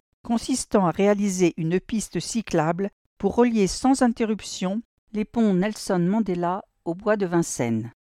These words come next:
Comme prévu, les travaux ont débuté pour une durée de cinq mois. Enquête publique. Règlement local de publicité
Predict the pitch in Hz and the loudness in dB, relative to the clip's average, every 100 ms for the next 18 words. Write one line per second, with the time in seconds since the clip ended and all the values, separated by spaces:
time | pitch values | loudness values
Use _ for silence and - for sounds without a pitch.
0 | _ _ - 247 - 247 196 185 202 _ | _ _ 4 4 4 0 0 -4 -8 _
1 | _ 196 - 214 214 220 196 220 180 190 | _ -6 0 0 2 0 0 0 -2 -6
2 | - 220 - 185 170 160 170 220 190 165 | -2 -2 -2 -2 -2 -2 -2 0 0 -2
3 | - 135 - 123 95 - - _ _ _ | -2 -2 -2 -6 -6 -12 -20 _ _ _
4 | _ _ _ _ _ _ 214 - 247 - | _ _ _ _ _ _ 0 6 4 4
5 | 233 165 139 - - - - _ _ _ | -2 -2 -6 -8 -16 -18 -20 _ _ _
6 | _ 202 214 233 202 156 175 - 208 226 | _ 4 6 4 6 4 2 4 4 4
7 | 196 165 220 196 196 - - 220 226 | 4 -2 -4 -6 -8 -8 -2 0 0